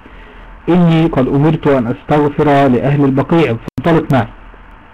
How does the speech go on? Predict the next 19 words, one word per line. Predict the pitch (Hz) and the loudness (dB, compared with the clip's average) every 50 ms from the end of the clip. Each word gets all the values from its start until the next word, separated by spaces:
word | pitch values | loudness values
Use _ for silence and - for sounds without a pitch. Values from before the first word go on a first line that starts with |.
| - - - - - - - - - - | -20 -20 -20 -20 -20 -20 -20 -20 -6 -4
فانطلقت | 151 156 151 165 165 202 208 - - | -2 -2 0 0 0 0 0 0 0
معه، | 185 170 180 180 160 160 151 160 160 160 | 0 2 2 2 2 2 2 2 2 2
فلما | 156 - 131 139 160 170 156 147 143 | 0 0 0 0 2 2 2 2 2
وقف | 147 160 - 147 139 - 151 | 2 0 0 -2 -2 0 0
بين | 135 135 127 120 123 123 123 | 0 0 2 0 0 0 0
أظهرهم | 120 107 120 117 127 143 160 156 147 143 151 156 156 165 175 - - - - - - - - - - | 0 0 -2 0 0 2 2 2 2 2 2 2 0 -2 -4 -8 -18 -20 -20 -20 -20 -20 -20 -18 -6
قال: | - 156 156 156 156 | -2 0 2 2 2
"السلام | 151 151 - 151 156 175 170 160 | 0 0 0 0 2 2 2 2
عليكم | 147 139 151 151 151 - - - - | 2 2 2 2 0 0 -2 -4 -2
مقابر". | 123 120 - 165 165 160 147 147 - - - - - - - - - - - - - - - - - - - - - - - - - - - - - - - - - - - | -2 -2 0 0 0 2 0 0 -2 -4 -16 -20 -20 -20 -20 -20 -20 -20 -20 -20 -20 -20 -20 -20 -20 -20 -20 -20 -20 -20 -20 -20 -20 -20 -20 -20 -20 -20 -20 -20 -20 -8 -4
آه، | 131 135 131 131 131 131 127 127 127 127 127 123 123 123 120 - | -2 0 2 2 2 2 2 2 2 2 2 2 2 0 -2 -4
و | - 135 139 156 170 185 180 180 180 - - - - - - - - - - - - - - - - - - | -4 -2 0 0 2 2 2 2 2 0 -2 -6 -16 -20 -20 -20 -20 -20 -20 -20 -20 -20 -20 -20 -14 -4 -2
قال: | 170 180 175 170 160 | 0 2 2 4 4
"لو | 156 147 143 | 2 2 2
تعلمون | 147 143 135 135 139 143 160 165 165 156 156 156 156 156 139 - - - | 2 0 2 2 2 2 2 2 2 2 2 2 0 0 -2 -6 -6 -4
ما | 139 143 156 165 160 156 | -2 0 2 2 2 2
نجاكم | 139 127 131 147 160 160 160 - 139 139 | 0 0 0 0 0 0 0 0 0 2
الله | 139 139 147 147 139 143 | 2 2 2 2 2 2
منه، | 143 151 151 139 139 147 147 151 | 0 0 0 0 2 0 0 -2